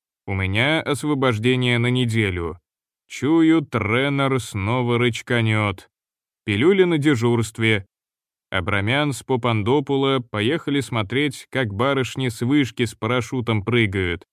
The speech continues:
Иду вот один. У «Динамо» всё бурлит. Болельщики, собравшиеся у огромной таблицы хоккейного чемпионата,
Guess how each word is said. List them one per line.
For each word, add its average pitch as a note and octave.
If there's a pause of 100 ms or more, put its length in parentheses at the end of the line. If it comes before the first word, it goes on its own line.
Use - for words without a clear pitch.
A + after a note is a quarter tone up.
(600)
Иду C3
вот G3
один. A#2+ (920)
У G2+
«Динамо» B2
всё C3
бурлит. A2 (600)
Болельщики, B2+
собравшиеся B2
у B2+
огромной B2
таблицы A#2+
хоккейного A#2
чемпионата, A2+